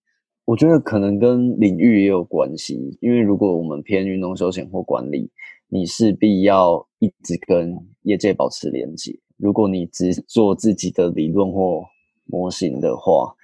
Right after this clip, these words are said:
对于未来即便进入教职，这些东西别人听不懂，其实你也没有办法把它科普化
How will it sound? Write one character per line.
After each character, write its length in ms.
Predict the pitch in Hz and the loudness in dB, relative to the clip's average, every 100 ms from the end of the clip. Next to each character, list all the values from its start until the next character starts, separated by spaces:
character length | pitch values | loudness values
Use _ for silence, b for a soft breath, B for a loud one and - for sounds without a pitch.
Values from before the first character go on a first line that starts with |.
| b b _ - | b b _ -2
对 180 | 107 92 | 0 0
于 220 | 87 85 | -2 -4
未 160 | 104 101 | 2 4
来 200 | 82 76 | 4 0
即 200 | - 90 | -2 -4
便 200 | 92 90 | -2 -2
进 240 | 85 85 | -4 -6
入 440 | 85 85 82 82 92 _ | -2 -4 -2 -4 -4 _
教 280 | - 90 - | 0 2 0
职， 340 | - - 57 69 | -6 -6 -6 -4
这 100 | 104 | 0
些 120 | 98 | 2
东 160 | 98 95 | 0 0
西 180 | 98 92 | -2 2
别 160 | 98 | 2
人 160 | 95 95 | 2 0
听 180 | - 92 | -2 -2
不 100 | 95 | 0
懂， 280 | - - 64 | 0 -4 -14
其 160 | - 87 | -6 -4
实 180 | 82 92 - B B | -2 -4 -6 B B
你 120 | 98 | 0
也 100 | 98 | 0
没 120 | 87 | 2
有 120 | 92 87 | 0 2
办 220 | - 87 | 0 0
法 140 | 76 | 0
把 120 | 67 | 0
它 140 | 85 87 | -2 -4
科 240 | - 85 | -2 -2
普 180 | 80 78 | -2 -8
化 240 | - 78 | -2 -2